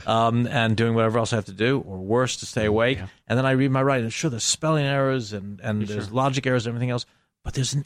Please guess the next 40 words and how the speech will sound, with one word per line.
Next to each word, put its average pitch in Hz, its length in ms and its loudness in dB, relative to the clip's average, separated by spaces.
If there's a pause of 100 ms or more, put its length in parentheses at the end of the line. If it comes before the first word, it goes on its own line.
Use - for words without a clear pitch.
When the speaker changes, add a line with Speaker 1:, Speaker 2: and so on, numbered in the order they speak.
Speaker 1:
energy 170 400 0
to 135 120 -4
the 135 80 0
writing 151 380 0
and 120 120 -2
the 123 60 -6
characters 160 420 -6
that 120 80 -14
come 147 180 -8
alive. 156 240 -8
And 139 80 -12
thinking, - 140 -20 (260)
"Why 165 240 -2
wasn't 185 300 2
I - 20 0
writing 165 240 2
like 160 140 0
this 160 140 -2
six - 260 -4
months 185 240 0
ago?" 123 260 0 (260)
Speaker 2:
Yeah. 95 140 -16
Speaker 1:
Um, 143 260 2 (320)
it's 143 200 -4
just - 460 -2 (180)
the 123 80 -6
strange 139 720 0
process - 560 -2
of 113 180 -8
our 113 160 2
lives, 110 480 0
which 101 240 -8
is, 104 300 -2 (400)
the 110 160 -4
irony 143 540 2
is, 98 380 -6 (760)
though 120 140 -4
we 113 120 0
desire 117 540 0
rules, 151 580 0